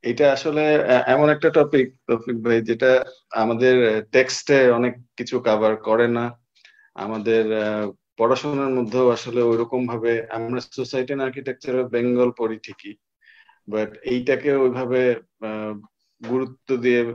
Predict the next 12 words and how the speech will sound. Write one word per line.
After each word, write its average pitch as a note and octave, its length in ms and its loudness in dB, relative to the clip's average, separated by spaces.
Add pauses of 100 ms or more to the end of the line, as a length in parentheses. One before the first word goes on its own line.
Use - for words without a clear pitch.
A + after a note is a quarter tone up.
(680)
আহ, A2 460 -10 (400)
because D#3+ 260 -2
of D3+ 180 0
the C#3+ 80 -4
content B2 520 -4
already A#2 600 -2 (160)
is A2+ 60 -8 (140)
so A#2 200 -2
heavy, G#2+ 220 -6 (200)
সেখানে A#2 460 -10
এটা A2 180 -8
হয়তো A2+ 380 -6